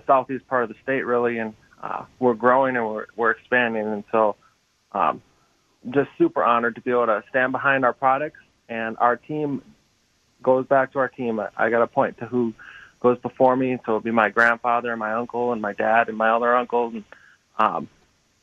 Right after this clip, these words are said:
you know, just building a name and a legacy and being able to carry that on our shoulders is a huge responsibility, but we do it with, like I said, we do it with honor, and we're so excited to be able to serve the community, and hopefully we can do it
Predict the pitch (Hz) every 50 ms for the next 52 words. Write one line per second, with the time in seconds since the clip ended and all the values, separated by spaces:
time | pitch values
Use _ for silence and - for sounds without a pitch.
0 | _ _ _ 110 123 110 92 98 123 123 - _ _ _ 147 156 160 175 175 147
1 | 131 123 127 127 127 127 127 117 110 110 113 117 120 113 117 - - - 117 113
2 | 113 113 110 110 107 - - - _ _ _ _ 143 147 160 160 151 147 131 123
3 | 110 - - _ - - 139 131 127 127 120 117 117 117 117 113 110 110 - -
4 | - 127 120 113 107 110 95 101 104 - 110 104 - - - - - - 160 180
5 | 170 - 135 127 - _ 131 123 120 117 - 110 110 117 117 117 113 117 117 113
6 | - _ _ _ _ _ _ _ _ _ 120 117 117 120 120 - 139 139 143 127
7 | 101 101 123 120 113 - _ _ _ _ _ _ _ _ _ - 117 117 117 120
8 | 113 - 123 113 110 113 110 131 143 143 139 95 - 113 113 110 110 110 110 110
9 | - _ _ _ _ - 113 110 107 107 107 110 110 113 113 113 - - 135 131
10 | 131 123 - - 123 117 113 110 110 107 117 113 107 104 - _ - 117 117 113
11 | 110 - 107 - - 120 117 113 113 113 113 120 120 117 107 107 - _ _ _
12 | _ _ _ _ _ _ - 139 139 - 151 156 156 151 139 - 147 147 151 156
13 | 147